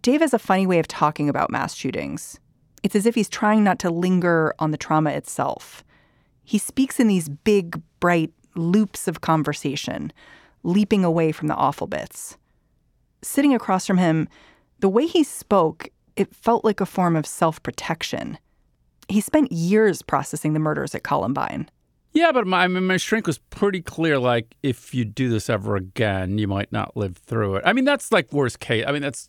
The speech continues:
Speaker 2: probably not gonna happen. But, I mean, that's the thing of, like, with depression, you have to be careful.
Speaker 1: But Dave couldn't get the Parkland shooting out of his head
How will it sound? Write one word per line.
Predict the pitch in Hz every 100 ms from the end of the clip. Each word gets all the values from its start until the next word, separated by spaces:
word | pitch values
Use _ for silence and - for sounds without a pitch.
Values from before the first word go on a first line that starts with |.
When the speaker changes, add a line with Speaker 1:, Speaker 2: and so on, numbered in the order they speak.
| -
Speaker 2:
probably | 131 117
not | 113 107
gonna | 110
happen. | 104 131 175 - -
But, | - 240
I | 247
mean, | 226
that's | 233 269 262
the |
thing | - 247 254
of, |
like, | 147 135
with | 139
depression, | 156 - 233 175
you | 160
have |
to | 147
be | 143
careful. | - 202 220 - 78 - - _ _ _ _ 185
Speaker 1:
But | 220
Dave | 220 262 285 -
couldn't | - 233 240 - -
get | 185 170
the | 160
Parkland | - - 196 - 170 165
shooting | - 143 90 - - _ 175
out | 165
of |
his | 160 -
head | 175 123 -